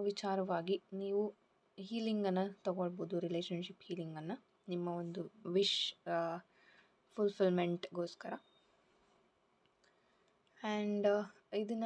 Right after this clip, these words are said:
ನೀವು ಹಂಡ್ರೆಡ್ ಪರ್ಸೆಂಟ್ ಟ್ರಸ್ಟ್ ಇಟ್ಟು, ಆ, ತಗೊಳ್ಬೇಕಾಗತ್ತೆ. ಆಮ್, because ನೀವು ಎಷ್ಟು ಮ್ಯಾನಿಫೆಸ್ಟೇಷನ್ ಆಗಿರ್ಲಿ, ರೇಖಿ ಹೀಲಿಂಗ್ ಆಗಿರ್ಲಿ, ಆ,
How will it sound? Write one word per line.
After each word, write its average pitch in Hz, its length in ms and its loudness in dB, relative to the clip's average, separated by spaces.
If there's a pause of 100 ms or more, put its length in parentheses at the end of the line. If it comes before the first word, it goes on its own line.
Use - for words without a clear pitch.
ನೀವು 220 360 2
ಹಂಡ್ರೆಡ್ 208 340 4
ಪರ್ಸೆಂಟ್ 214 560 -2
ಟ್ರಸ್ಟ್ 196 380 -4
ಇಟ್ಟು, 220 340 -2 (140)
ಆ, 196 220 -4
ತಗೊಳ್ಬೇಕಾಗತ್ತೆ. 196 1120 -2 (140)
ಆಮ್, 196 360 -6 (1120)
because 233 760 0
ನೀವು 226 360 0
ಎಷ್ಟು 208 300 0
ಮ್ಯಾನಿಫೆಸ್ಟೇಷನ್ 185 920 2
ಆಗಿರ್ಲಿ, 185 640 2
ರೇಖಿ 180 340 2
ಹೀಲಿಂಗ್ 180 420 0
ಆಗಿರ್ಲಿ, 175 480 -6 (220)
ಆ, 185 200 -4